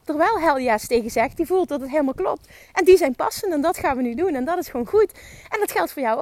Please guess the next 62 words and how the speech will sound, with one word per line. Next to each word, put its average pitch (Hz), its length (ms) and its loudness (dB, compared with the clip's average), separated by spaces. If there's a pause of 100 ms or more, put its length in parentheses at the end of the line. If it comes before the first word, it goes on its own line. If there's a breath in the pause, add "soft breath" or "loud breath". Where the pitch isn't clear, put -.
ook. 240 140 -4
Want 254 240 -6
dit 339 180 0
is, - 160 -4
dit 330 180 2
is 339 140 0
slechts 392 300 -2
mijn 320 220 0
verhaal 233 280 -6
en 240 80 -8
mijn 269 240 -6
ervaring. 269 420 -8
Maar 233 80 -6
dat 269 120 -12
geldt - 260 -10
voor 302 100 -8
jou 294 120 -4
ook. 294 180 -4
Weet 359 380 0 (300 loud breath)
dat 277 160 -4
voor - 220 -18
iedere 359 340 2
nee 262 520 2 (520 soft breath)
er - 180 -6
ook 294 200 0
een 226 160 -2
dikke 311 280 0
vette 247 400 -4
ja 226 300 0
is. - 400 -12 (680 soft breath)
En 220 120 -8
op 226 60 -4
het - 0 -
moment 240 300 -2
dat 233 160 -6
jij 214 240 2
die 339 140 4
kan 381 200 -2
voelen, 262 240 -2
dat 220 180 -8
jij 226 240 -2
die 359 120 6
kan 359 220 -6
ownen, 277 260 2
dat 208 160 -8
jij 240 140 -2
achter 330 220 -6
je 330 80 0
prijs 277 320 -2
kan 269 140 -10
staan, 247 260 -6
achter 240 220 -6
je 330 80 -4
product 285 300 -6
kan 262 100 -6
staan, 220 200 -4
achter - 280 -6
jezelf 285 420 0
kan 226 180 -4
staan 202 300 -2
als 208 140 -6
ondernemer, 226 720 -4